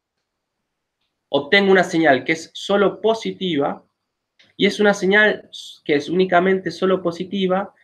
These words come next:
y cuya distorsión va a estar alojada en aquellas subportadoras con índices pares.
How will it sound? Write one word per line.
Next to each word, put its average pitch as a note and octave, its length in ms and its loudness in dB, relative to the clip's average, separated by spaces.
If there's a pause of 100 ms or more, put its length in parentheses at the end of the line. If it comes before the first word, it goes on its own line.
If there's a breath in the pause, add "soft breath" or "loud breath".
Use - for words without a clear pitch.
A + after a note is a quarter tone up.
(340 soft breath)
y E3 440 0 (260)
cuya C#3 480 2
distorsión F#3 1300 2 (1000)
va F3+ 440 2
a D3+ 180 4
estar F3 400 0
alojada E3 920 0
en C#3 260 -4
aquellas D3+ 440 -6
subportadoras D3 760 -4
con B2+ 260 -8
índices B2+ 480 -8
pares. - 480 -14